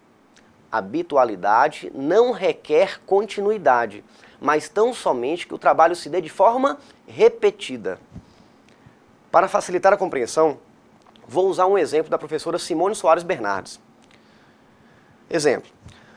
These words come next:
um garçom que trabalha apenas aos sábados, no jantar oferecido somente esse dia por um determinado clube. Esse garçom é considerado empregado.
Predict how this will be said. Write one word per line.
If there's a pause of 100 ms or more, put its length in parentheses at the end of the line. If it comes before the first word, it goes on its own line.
(280)
um
garçom (500)
que
trabalha
apenas
aos
sábados, (140)
no
jantar
oferecido
somente
esse
dia (100)
por
um
determinado
clube. (840)
Esse
garçom
é
considerado
empregado.